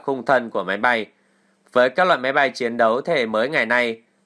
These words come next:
thì gần như không một máy bay nào có thể dùng động cơ để phanh khi hạ cánh hoặc đi giật lùi. Đặc biệt là với các động cơ hai phẩy năm D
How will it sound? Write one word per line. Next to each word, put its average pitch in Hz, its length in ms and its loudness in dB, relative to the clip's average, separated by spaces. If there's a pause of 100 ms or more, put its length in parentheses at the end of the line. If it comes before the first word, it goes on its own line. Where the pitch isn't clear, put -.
(100)
thì 147 140 4
gần 135 300 0
như 147 180 0
không 147 320 0
một 131 120 0
máy 117 120 0
bay 139 180 0
nào 113 260 2
có 156 160 -2
thể 135 160 -2
dùng 113 280 -2
động 113 160 -2
cơ 123 280 2 (260)
để 110 180 2
phanh 135 320 -2
khi 131 140 -6
hạ 123 160 0
cánh 113 340 -4 (240)
hoặc 139 300 0
đi 143 140 -2
giật 127 140 0
lùi. 117 340 -2 (540)
Đặc 151 160 0
biệt 160 240 0
là 147 220 4
với 135 220 0
các 190 260 0
động 147 220 -2
cơ 139 240 2
hai 143 180 0
phẩy 113 160 -6
năm 117 200 0
D 127 40 2